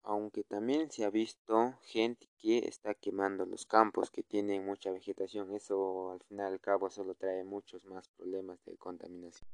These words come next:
Este mal hábito que tienen las personas tiene que corregirse lo más antes posible, porque si no van a seguir causando muchos más problemas y eso solo también nos va a perjudicar a nosotros.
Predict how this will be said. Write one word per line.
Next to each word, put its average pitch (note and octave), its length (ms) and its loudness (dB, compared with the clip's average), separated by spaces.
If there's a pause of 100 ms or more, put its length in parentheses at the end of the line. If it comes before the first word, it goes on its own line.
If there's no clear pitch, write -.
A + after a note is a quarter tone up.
(440)
Este C3 320 4
mal A#2 260 12
hábito A2+ 380 10
que G2+ 360 2 (140)
tienen G#2+ 340 2
las G2+ 160 0
personas G2+ 460 0
tiene A#2+ 240 -2
que - 180 -16
corregirse G2+ 560 0
lo G2 100 4
más G2 220 2
antes G2 240 -4
posible, G#2 400 4
porque F#2+ 400 -6
si - 140 -12
no G2+ 380 0
van G2+ 260 0
a F#2+ 260 -4
seguir G2 380 -8
causando F#2+ 500 -14
muchos F#2+ 380 -12
más F#2+ 180 -10
problemas F2+ 720 -6
y F#2 500 -10
eso G2 140 -6
solo F#2+ 320 -6
también G2 420 -10
nos F#2 160 -12
va F#2 100 -6
a - 20 -20
perjudicar G2 680 -2
a F2+ 140 -4
nosotros. - 580 -20